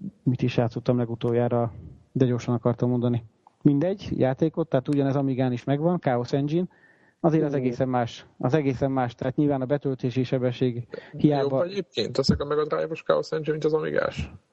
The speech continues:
Speaker 1: Ö.
Speaker 2: Azt akartam, én nagy rajongója vagyok annak a játéknak.
Speaker 1: Szoszó, szoszó, szoszó, tehát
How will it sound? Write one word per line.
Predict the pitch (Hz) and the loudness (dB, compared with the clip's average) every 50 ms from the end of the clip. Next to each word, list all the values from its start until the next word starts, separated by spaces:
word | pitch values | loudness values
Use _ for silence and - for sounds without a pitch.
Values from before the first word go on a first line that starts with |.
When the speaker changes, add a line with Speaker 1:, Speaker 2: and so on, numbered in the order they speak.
| _ - | _ 2
Speaker 1:
Ö. | 370 294 | 2 4
Speaker 2:
Azt | 277 269 262 | 4 4 2
akartam, | 247 240 - - 143 | 0 -2 -2 -2 -2
én | 135 135 143 143 | -2 -2 0 0
nagy | 143 135 135 | 0 0 2
rajongója | 127 123 117 117 117 117 110 107 120 | 2 0 0 0 -2 -2 -2 0 0
vagyok | - - - - | 0 0 0 -2
annak | - - 135 - | -4 -6 -2 0
a | - | 0
játéknak. | - - - - - 202 175 | 0 0 0 0 0 0 0
Speaker 1:
Szoszó, | - 165 156 139 - _ | 2 0 0 -2 -2 _
szoszó, | - - - - 180 160 - - 147 135 123 - - - | -14 -6 0 0 0 2 2 0 0 0 -2 -4 -10 -12
szoszó, | - - - 156 - - 143 127 | -6 0 0 0 0 0 -2 0
tehát | - - 147 135 143 143 139 - - - | 2 2 2 2 2 0 -2 -4 -6 -6